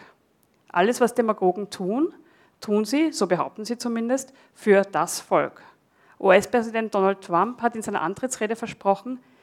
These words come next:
wir nehmen die Macht von Washington D C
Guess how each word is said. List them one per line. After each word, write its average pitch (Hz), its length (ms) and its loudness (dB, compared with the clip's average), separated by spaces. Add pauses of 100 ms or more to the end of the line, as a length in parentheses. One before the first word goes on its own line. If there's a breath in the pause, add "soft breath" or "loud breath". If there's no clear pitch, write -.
(320 soft breath)
wir 208 220 6
nehmen 240 320 6
die 233 100 -2
Macht 196 420 0
von 202 240 -2
Washington 196 680 0
D 202 160 -6
C 196 520 -2